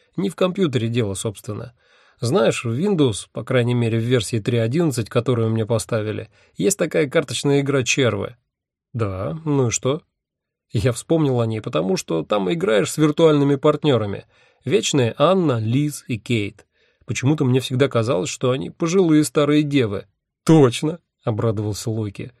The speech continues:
«Так оно и есть, верь мне». «Ну вот», вздохнул я.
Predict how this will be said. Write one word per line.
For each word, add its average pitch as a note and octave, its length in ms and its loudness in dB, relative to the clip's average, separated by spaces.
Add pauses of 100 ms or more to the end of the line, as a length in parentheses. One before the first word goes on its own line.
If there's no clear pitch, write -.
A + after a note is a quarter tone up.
(120)
«Так D3 220 2
оно G3+ 200 4
и A3+ 120 -2
есть, A3 400 -6
верь C#3 340 2
мне». A#2+ 300 -2 (960)
«Ну B2 220 2
вот», B2 400 -2 (340)
вздохнул G#2+ 540 -6
я. G2 280 -10